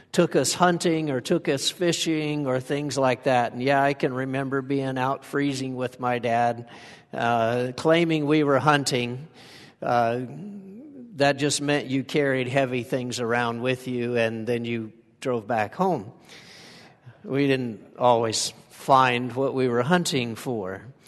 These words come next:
A lot of times it meant fixing things with my dad. He had an electric motor winding shop, and there was all kinds of tools in there.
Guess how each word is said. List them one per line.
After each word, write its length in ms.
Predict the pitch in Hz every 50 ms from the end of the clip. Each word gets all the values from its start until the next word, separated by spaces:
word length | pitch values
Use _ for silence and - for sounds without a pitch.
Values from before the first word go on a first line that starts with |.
| - - - - - - 151
A 40 |
lot 140 | 151 170 220
of 60 | 240
times 280 | - 247 214 196 175 151
it 120 | 175 156
meant 200 | 160 175 180 165
fixing 520 | - - 226 226 220 - - 160 143 143 131
things 340 | - 143 135 131 123 - 127
with 160 | 113 110 -
my 260 | 139 151 170 160 139
dad. 460 | 117 113 101 95 - - 131 160 156 - 117 135 120 -
He 160 | - 143 143
had 180 | 135 135 135
an 80 | 127 123
electric 480 | 123 120 135 143 135 - - 123 - 139
motor 340 | 131 143 160 165 156 156
winding 540 | 151 147 147 151 147 151 151 143 147 139 135
shop, 540 | 127 - - 165 143 165 180 170 - - 147
and 260 | 123 120 123 127 127
there 140 | 147 160 156
was 260 | 135 127 120 113 - - -
all 240 | 156 175 165 165 156
kinds 360 | - - 185 208 190 165 147
of 160 | 147 123 -
tools 440 | - 220 226 233 208 165 131 127 120
in 200 | 123 120 113 110
there. 340 | 110 104 95 - - -